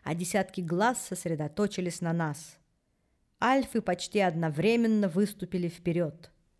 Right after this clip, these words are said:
Целый ряд титанов один другого краше. Я аж залюбовалась.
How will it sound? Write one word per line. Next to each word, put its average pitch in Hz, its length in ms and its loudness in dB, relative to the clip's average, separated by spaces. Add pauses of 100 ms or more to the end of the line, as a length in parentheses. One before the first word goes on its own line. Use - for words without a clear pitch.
(880)
Целый 262 400 4
ряд 262 380 4
титанов 240 580 0 (140)
один 170 380 0
другого 160 440 -2
краше. 165 640 -4 (300)
Я 185 240 2
аж 170 140 0
залюбовалась. 170 1040 0